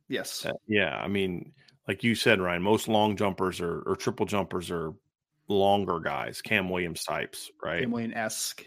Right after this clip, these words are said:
Speaker 1: yeah.
Speaker 2: Yeah, and, uh, he, he would be my, offensively, I'm, I'm going, I'm actually not gonna have Joe Alt on there. I understand where you're coming
Speaker 1: Okay.
Speaker 2: from. It's just, there's just too many stupid athletes on that offense. So I'm,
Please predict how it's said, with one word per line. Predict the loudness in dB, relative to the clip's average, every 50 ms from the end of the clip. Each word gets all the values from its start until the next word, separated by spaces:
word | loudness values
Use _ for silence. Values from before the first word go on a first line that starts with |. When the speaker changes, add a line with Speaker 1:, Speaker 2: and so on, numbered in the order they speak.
| -18 -14
Speaker 1:
yeah. | -8 -2 0
Speaker 2:
Yeah, | 2 2 2 0 -2 -4 -8 -12 _ -6 -4
and, | -2 -2 -2 -2 -4 -6 -4 -2
uh, | 0 0 0 0 -2 -2
he, | 2 2 4 4 6
he | 8 8 8
would | 8 8 6
be | 4 2
my, | 2 2 2 6
offensively, | 8 8 8 8 8 8 8 8 8 4 2 6 6 8 8 6 6
I'm, | 6 6 6 4 4
I'm | 4 6 6 6
going, | 6 6 8 8 8 8 6 6 4 2 -2 _ _ _ _ _ _ _ _ _ 2
I'm | 6 6
actually | 6 6 6 6 4
not | 6 6 8 6 6 6
gonna | 2 0 0
have | 2 0 0
Joe | 2 2 2 4 4
Alt | 2 0 0 -2
on | -2 -2 -2 -2
there. | -2 -2 -2 -4 -6 _ -8
I | -4
understand | -4 -4 -2 -2 -2 -2
where | -2
you're | -2
coming | -2 -2 -2 -2 -2 -4
Speaker 1:
Okay. | -2
Speaker 2:
from. | 0 0 2 0 0 -4
It's | -6 -6
just, | -6 -6 -4 -2
there's | -2 -2 -2
just | -2 -4 -4 0
too | 2 2 4
many | 4 4 2 0 0
stupid | -2 -4 -4 -2 -2 -2 -2 -2 -2 -2 -2 0 0
athletes | 2 2 2 2 0 -4 -8 -8 -6 -6 -8
on | -6 -6
that | -6 -6 -4
offense. | -4 -4 -6 -6 -8 -10 -10 -8 -6
So | -2 2 4 4
I'm, | 4 2